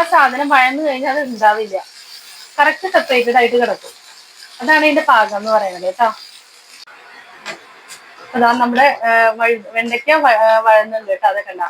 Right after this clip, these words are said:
സെപ്പറേറ്റ് ആയിട്ട് കിടക്കുന്നത് കണ്ട, കണ്ട? ഇതാണ് ഇതിന്റെ പാകം എന്ന് പറഞ്ഞാൽ പച്ച കളറും ഉണ്ട്, ഇതിന്റെ ഉള്ളിൽ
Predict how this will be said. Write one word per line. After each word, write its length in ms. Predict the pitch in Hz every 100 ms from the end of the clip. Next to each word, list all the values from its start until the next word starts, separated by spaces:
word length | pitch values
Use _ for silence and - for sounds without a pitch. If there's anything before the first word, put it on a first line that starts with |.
| - _ _ - -
സെപ്പറേറ്റ് 340 | 240 247 247
ആയിട്ട് 160 | 233 226
കിടക്കുന്നത് 300 | 214 202 190
കണ്ട, 140 | 175 170 - _ _ _ _ _ _ _ - _ _ _ _ _ - - - - - - - - -
കണ്ട? 160 | 202 190 - - _ _ _ _ _ _ - _ _
ഇതാണ് 180 | 214 214
ഇതിന്റെ 160 | 214 214
പാകം 200 | 196 196
എന്ന് 120 | 208
പറഞ്ഞാൽ 160 | 202 220
പച്ച 200 | 220 - 254 262
കളറും 260 | 254 262 220
ഉണ്ട്, 160 | 240 392 - _ _ _
ഇതിന്റെ 240 | 233 226 226
ഉള്ളിൽ 160 | 208